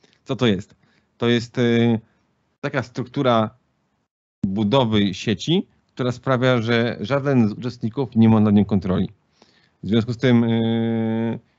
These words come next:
nikt nie jest w stanie na przykład zabrać twoich bitcoinów z twojego portfela, zabronić zrobić ci transakcji, czy dodrukować sobie bitcoinów, e, z powietrza. To jest mega ważne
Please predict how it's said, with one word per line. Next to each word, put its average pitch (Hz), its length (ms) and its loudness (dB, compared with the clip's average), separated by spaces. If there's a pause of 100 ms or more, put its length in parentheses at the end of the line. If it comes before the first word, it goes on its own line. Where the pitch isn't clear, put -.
(120)
nikt 120 360 2
nie 123 120 2
jest 110 120 0
w - 40 -20
stanie 113 240 2
na 104 120 6
przykład 131 560 -6 (420)
zabrać 107 460 -2
twoich 104 360 -4
bitcoinów 101 420 2
z 98 40 -18
twojego 101 200 0
portfela, 120 560 -2 (260)
zabronić 110 500 0
zrobić 107 220 -6
ci - 60 -18
transakcji, 110 680 -4 (260)
czy - 140 -8
dodrukować 120 540 0
sobie 113 320 -2
bitcoinów, 101 680 0
e, - 20 -4 (880)
z 95 140 -6 (420)
powietrza. 98 420 -2
To 113 60 -2
jest 117 220 -2 (300)
mega 131 300 2
ważne 117 440 -2